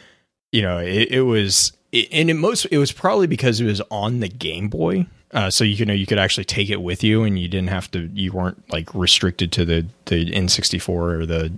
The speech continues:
any of the consoles and stuff like that. I think, if I remember right, I think I had Oracle of Seasons or Oracle of Ages, one or, one of those.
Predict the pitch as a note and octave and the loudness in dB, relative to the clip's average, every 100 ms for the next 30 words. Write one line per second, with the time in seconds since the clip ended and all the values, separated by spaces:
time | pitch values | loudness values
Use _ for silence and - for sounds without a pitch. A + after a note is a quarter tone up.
0 | - G2 F2+ E2 - E2+ E2+ - D#2 - | 0 2 2 0 -2 -2 0 -2 -2 -2
1 | E2 - E2+ E2+ G2 F2 - - - - | -2 -4 -4 -2 0 -2 -4 -16 -14 -14
2 | - - C#3+ F3 - - - C#4 E4+ - | -8 -2 0 0 -4 -8 -2 0 -2 -4
3 | - - C#3+ C3+ A#2 A#2 D3 A#3+ B3+ D#3 | -4 0 2 2 2 4 2 2 2 2
4 | A2+ G2 G2+ G2+ - G#3+ G#3+ B2 - - | 2 0 0 -4 -2 -2 0 -2 -2 -2
5 | C3+ D#3 D#3 - C#3 D3+ D3+ D#3 C#3+ - | 0 0 -2 -2 0 0 0 0 0 0
6 | - D3+ D#3+ D#3+ D#3+ - - _ - A#2 | 0 2 0 0 -2 -4 -10 _ -2 0
7 | G#2+ C#3 C3 A#2 G#2+ G#2 G2+ F2+ A2 A2 | 2 2 2 2 2 2 0 -2 0 0
8 | G2+ F#2+ G#2 G#2 G2+ F2+ E2 E2 - | 0 0 0 0 0 -4 -4 -4 -4